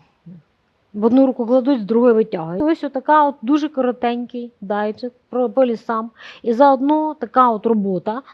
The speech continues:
навчальна. Я вас дуже прошу, це не наскільки складно.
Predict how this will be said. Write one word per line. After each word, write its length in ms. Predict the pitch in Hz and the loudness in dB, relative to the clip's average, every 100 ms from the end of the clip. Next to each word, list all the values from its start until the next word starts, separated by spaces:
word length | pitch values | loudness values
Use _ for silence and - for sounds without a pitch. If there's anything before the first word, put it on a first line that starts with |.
| - | -4
навчальна. 600 | 240 233 285 269 269 269 - - - | -4 0 0 2 0 -8 -14 -8 2
Я 140 | 269 | 4
вас 160 | 277 220 | 4 0
дуже 240 | 220 220 | -6 -10
прошу, 320 | - 196 - | -10 -12 -12
це 180 | 180 277 | 0 2
не 100 | 277 | 4
наскільки 480 | 247 226 - 220 220 | 2 -2 -8 -8 -10
складно. 440 | - 220 196 170 | -6 -4 -2 -6